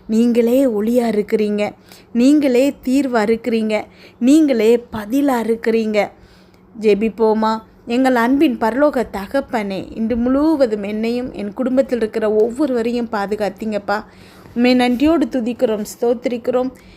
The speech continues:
இந்த இரவு வேளையில் எங்களுக்காக நீங்க, அப்பா, கொடுத்திருக்கிற இந்த வசனத்திற்கு நன்றி, அப்பா. ஒவ்வொரு வார்த்தையும், அப்பா, என்னோடு ஜெபிச்சிட்டு இருக்கிற பிள்ளைகளுடைய இருதயத்துல நூறு மடங்கு பலன் தரப்போகிறமைக்காய் நன்றி, ஏசப்பா.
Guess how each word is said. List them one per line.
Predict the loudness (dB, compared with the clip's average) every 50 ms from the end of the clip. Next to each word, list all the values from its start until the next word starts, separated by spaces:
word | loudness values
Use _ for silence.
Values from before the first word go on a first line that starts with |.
| -20 -20 -20 -20 -20 -20 -20 -20 -18 -6 0
இந்த | 4 4 6 6 6
இரவு | 6 6 6 4 4 4 4
வேளையில் | 4 4 6 6 4 4 2 0 -2
எங்களுக்காக | -2 0 0 0 -2 -2 -2 0 0 0 2 2 0
நீங்க, | 0 0 -2 -2 -2 -2 0 0 0 -2 -2
அப்பா, | -4 -8 -4 -2 0 0 0
கொடுத்திருக்கிற | 0 0 -2 -2 -4 -6 -6 -4 -2 -2 -2
இந்த | 0 0 0
வசனத்திற்கு | -2 -2 -2 0 0 0 0 0 -2 -2 -2 -4
நன்றி, | -6 -4 -2 -2 0 0 2 2
அப்பா. | 0 0 2 0 0 0 0 -4 -14 -20 -20 -20 -20 -6 -2
ஒவ்வொரு | 0 0 2 4 4 4 4 2
வார்த்தையும், | 0 -2 -2 -2 -2 -2 -2 -2 -4 -2 -2 -4
அப்பா, | -6 -6 -6 -4 -2 0 2
என்னோடு | 2 2 2 0 -2 -4 -4 -2 -2 -2 -2 -2
ஜெபிச்சிட்டு | -2 -2 -2 -4 -6 -8
இருக்கிற | -8 -8 -8 -8 -6 -6 -6 -6
பிள்ளைகளுடைய | -6 -4 -2 -2 0 0 0 0 0 0 0 -2 -2 0
இருதயத்துல | 0 0 2 2 2 4 6 4 4 4 0 -2 -4 -4 -4 -8 -16 -20 -20 -20 -10 -4
நூறு | 0 2 4 6 6 6 4 2 2 0
மடங்கு | -2 0 0 0 0 0 0
பலன் | 0 0 0 0 0 0
தரப்போகிறமைக்காய் | 0 0 -2 -2 -2 -2 -2 0 0 -2 -2 -2 -4 -4 -2 -2 -2 -2 -2
நன்றி, | -2 -2 -2 -2 0 2 2 2
ஏசப்பா. | 2 2 0 -4 -4 -4 -4 -6 -6